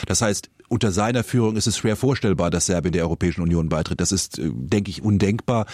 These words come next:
Auch wird er nicht bereit sein, die Kompromisse mit Kosovo zu machen, um der E-, Union beizutreten. Das ist ganz klar. Das heißt, es geht nicht zu sagen, die Länder müssen um jeden Preis, äh, egal wie sie aufgestellt sind, der Union beitreten.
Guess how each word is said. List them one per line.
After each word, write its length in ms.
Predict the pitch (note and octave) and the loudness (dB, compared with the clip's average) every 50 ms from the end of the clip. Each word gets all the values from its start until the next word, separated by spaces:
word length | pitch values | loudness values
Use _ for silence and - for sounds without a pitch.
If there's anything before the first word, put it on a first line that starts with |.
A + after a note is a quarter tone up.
| - - - - | -10 -10 -6 -4
Auch 200 | - G2+ G2+ G#2+ | -2 -2 0 0
wird 140 | A2+ G2+ - | 0 2 2
er 40 | |
nicht 160 | G#2 G#2 G2 - | 0 0 0 -2
bereit 300 | A2 F2 F#2+ G2 G2+ - | 0 0 0 0 0 0
sein, 380 | - - G#2 G2 G2 F#2+ F2+ - - - - - | 0 0 0 0 0 -2 -4 -6 -10 -16 -20 -20
die 180 | - - - G#2+ | -8 -4 -2 0
Kompromisse 560 | - - A2+ F#2 - G#2+ F#2 G#2+ G#2 - A#2+ | 2 2 0 0 0 0 2 2 2 2 2
mit 160 | G#2 G2+ - | 2 2 0
Kosovo 400 | - - B2+ A#2+ - C#3 G2+ G2 | 0 0 0 2 2 2 2 0
zu 160 | G2 - - F#2 | 0 0 0 2
machen, 320 | F#2 F2+ F2 - F#2+ F#2 | 2 0 0 0 -2 0
um 140 | E2+ F2+ F#2 | 0 2 2
der 100 | G2 E2+ | 2 2
E-, 100 | F2 F2+ | 2 2
Union 440 | - - G2+ F#2+ F#2+ F#2+ F2+ F2+ E2 | 2 2 2 4 4 6 4 4 2
beizutreten. 640 | F#2 E2 E2 - - F2 - - F2 D#2 - - | 2 0 -2 -2 -2 -4 -2 0 0 0 0 0
Das 120 | F2+ F2 | 0 0
ist 140 | G2+ G2+ - | 0 0 0
ganz 240 | - G#2 F#2+ - - | 0 0 -2 -2 -2
klar. 240 | - G#2+ G2+ F2+ - - - - | 0 0 -2 -2 -4 -6 -10 -8
Das 100 | - F#2 | -4 0
heißt, 160 | G2 A2+ A2 A2+ | 0 0 0 0
es 120 | A2+ - | -2 -2
geht 160 | - A#2 G2 | -2 0 0
nicht 180 | B2+ C3 - - | -2 -2 -2 -2
zu 80 | - | -2
sagen, 340 | A#2 G2 A2+ G#2+ G#2+ G#2+ G#2+ | 0 2 2 2 2 2 2
die 80 | G2+ G#2 | 2 2
Länder 260 | F#2+ G#2 A2 A2+ G#2 | 2 2 2 2 2
müssen 360 | G2+ G#2+ G#2 - - F#2+ F2+ - - _ _ _ _ _ | 2 2 2 0 0 -2 -2 -4 -6 _ _ _ _ _
um 120 | - G#2+ G2+ | -2 2 2
jeden 280 | F#2+ A2 A#2+ G#2 A#2 | 4 4 2 0 -2
Preis, 580 | - - A2 G#2 G2+ G#2+ A2 G2+ - - - - - - - - - - - - | -4 -2 -2 0 0 0 0 0 -2 -2 -4 -8 -10 -14 -20 -20 -20 -16 -8 -4
äh, 180 | G#2 F#2+ F#2+ - - _ | -2 0 0 -2 -4 _
egal 400 | - G#2+ F2 A2+ G#2 G#2+ A#2 A2+ | -4 -2 0 2 2 2 2 2
wie 140 | G#2 A2+ A2 | 2 0 2
sie 300 | F2+ G2+ G2+ G2+ G2+ - - _ _ | 2 2 2 2 2 0 -6 _ _
aufgestellt 680 | - A2 A#2 - - - - - - G#2+ F#2+ F#2+ F#2 - | 0 0 0 0 -2 -2 -2 0 0 0 0 0 0 0
sind, 200 | - F#2+ F2+ F#2+ | -2 -2 0 0
der 80 | F2 | 0
Union 260 | F2 F2+ F#2 F#2 F2+ | 2 2 2 2 2
beitreten. 640 | F2 F#2+ G2 A#2 B2+ - - - F#2 D#2+ - - D2+ | 2 2 0 0 -2 -2 -2 -2 -2 -2 -2 -4 -6